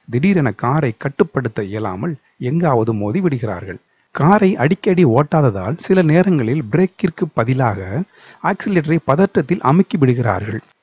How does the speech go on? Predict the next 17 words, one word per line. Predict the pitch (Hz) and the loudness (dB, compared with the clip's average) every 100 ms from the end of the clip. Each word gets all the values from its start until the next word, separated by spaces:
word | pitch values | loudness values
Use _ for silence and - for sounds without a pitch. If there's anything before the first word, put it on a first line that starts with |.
| _ | _
இதனை | 139 143 156 135 | 0 2 2 2
எப்படி | 151 170 - 190 | 0 0 0 0
தவிர்ப்பது? | - 120 143 - 104 101 - _ _ _ | 2 2 2 0 -2 -6 -12 _ _ _
பொதுவாக | 156 196 202 135 135 196 | -2 4 4 4 0 -2
அடிக்கடி | 139 175 - 160 180 | -2 -2 0 0 0
காரை | - 117 143 165 | 0 0 2 2
ஓட்டாதவர்கள் | 135 120 139 160 131 104 104 104 127 175 _ - _ | 2 0 0 0 0 0 -2 -4 -6 -8 _ -20 _
ஆட்டோ | - 165 - | -6 -2 2
கியர் | 180 151 160 | 2 2 -2
காரை | - 120 131 - 135 | 0 0 -2 -4 -2
உபயோகப்படுத்துவது | 131 151 151 143 - 113 - 104 120 | 2 4 4 0 -2 -6 -6 -4 -2
நல்லது. | 180 107 107 95 90 - _ _ - | -2 -2 -4 -6 -8 -14 _ _ -2
அதை | 143 170 | 2 2
எந்த | 151 185 220 | 2 2 4
சூழ்நிலையிலும் | 202 - 180 175 131 107 139 | 2 4 4 6 4 0 -4
கட்டுப்படுத்துவது | 202 147 - 156 120 113 117 117 196 - | -4 -4 -6 -4 -4 -4 -2 0 -2 0
எளிது. | 135 131 120 | 2 2 2